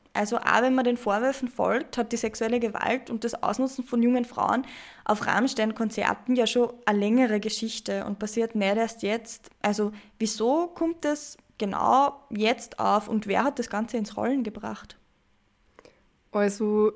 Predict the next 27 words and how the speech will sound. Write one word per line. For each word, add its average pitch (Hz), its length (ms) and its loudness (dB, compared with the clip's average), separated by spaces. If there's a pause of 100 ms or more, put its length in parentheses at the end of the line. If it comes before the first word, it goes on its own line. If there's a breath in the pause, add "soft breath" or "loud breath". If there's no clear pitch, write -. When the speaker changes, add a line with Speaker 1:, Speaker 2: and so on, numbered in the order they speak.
Speaker 2:
nur 220 320 6
um 233 100 4
das 220 220 2
Ganze 185 400 -2
nur 202 160 4
mal 202 140 4
zusammenzufassen, 196 1300 -2 (560 loud breath)
begonnen 220 600 6
hat 208 160 0
das - 140 -4
alles 208 340 2
Ende 190 300 -2
Mai. 185 520 -2 (300)
Da 208 140 4
hat 254 240 2
die - 80 -2
Irin 226 320 4
Shelby 196 380 8
Lynn 220 300 6
über 208 220 6
ihren 202 200 6
Besuch 220 480 -2
des 202 240 -4
Rammstein-Konzerts 202 1000 -2
in 190 180 0
Vilnius 226 420 2
berichtet 240 760 0